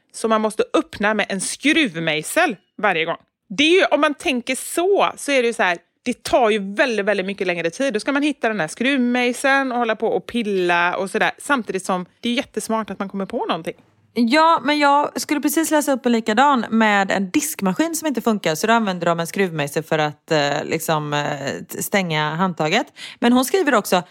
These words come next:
Speaker 2: lite praktiskt ändå. Finns alltid en skruvmejsel nära till hands när man behöver. Typ skruva upp, eh, någon lucka på någon leksak för att byta batterier och sånt där.
Speaker 1: Ah,
Speaker 2: Och det är ju sant.
Speaker 1: det är jättebra. Det är ju
Speaker 2: Mm.
Speaker 1: fantastiskt.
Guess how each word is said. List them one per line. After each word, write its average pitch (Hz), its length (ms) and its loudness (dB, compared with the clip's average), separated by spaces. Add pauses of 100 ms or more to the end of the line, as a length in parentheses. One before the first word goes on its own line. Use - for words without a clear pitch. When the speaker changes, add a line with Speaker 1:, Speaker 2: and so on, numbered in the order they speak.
(200)
Speaker 2:
lite 349 360 4
praktiskt 247 520 0
ändå. 381 360 2
Finns 302 380 -2
alltid 226 400 2
en 196 80 2
skruvmejsel 202 760 0
nära 247 280 4
till 180 140 -4
hands 151 260 0
när 170 60 -2
man 160 160 0
behöver. 165 580 2
Typ 254 240 -2
skruva 214 380 0
upp, - 320 -2
eh, 170 140 2
någon 170 260 0
lucka 208 320 0
på 151 80 -6
någon 160 120 -2
leksak 151 480 -2
för - 80 -6
att 151 40 -2
byta 156 180 -2
batterier 156 420 -2
och 240 80 -2
sånt 294 120 -6
där. - 120 -4 (400)
Speaker 1:
Ah, 381 500 4
Speaker 2:
Och 403 80 4
det - 60 4
är 440 120 6
ju 320 60 2
sant. 202 400 -2 (300)
Speaker 1:
det 302 220 0
är 214 60 2 (280)
jättebra. - 840 -6
Det 202 100 -10
är 226 60 -4
ju 277 140 -10
Speaker 2:
Mm. 226 200 4
Speaker 1:
fantastiskt. - 520 -10